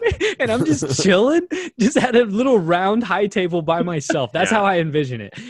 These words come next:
Speaker 1: And just,
Speaker 2: Yeah.
Speaker 1: I'm just, "Woo!" You know?
Speaker 2: You're calling the Hogs by yourself.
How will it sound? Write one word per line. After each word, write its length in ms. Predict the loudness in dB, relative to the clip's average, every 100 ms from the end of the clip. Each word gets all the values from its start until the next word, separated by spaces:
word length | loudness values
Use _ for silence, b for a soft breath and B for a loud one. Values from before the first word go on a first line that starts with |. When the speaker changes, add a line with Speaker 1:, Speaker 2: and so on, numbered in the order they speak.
| -6
Speaker 1:
And 160 | -2 2
just, 220 | 2 0
Speaker 2:
Yeah. 160 | -6 -6
Speaker 1:
I'm 160 | -2 2
just, 220 | 2 0 B 2
"Woo!" 1160 | 6 10 10 10 10 10 10 10 10 8 4 0
You 140 | -2
know? 120 | 2
Speaker 2:
You're 160 | 4 4
calling 360 | 6 6 6 4
the 80 |
Hogs 380 | 4 4 2 2
by 180 | 0 0
yourself. 500 | 0 -2 -2 0 0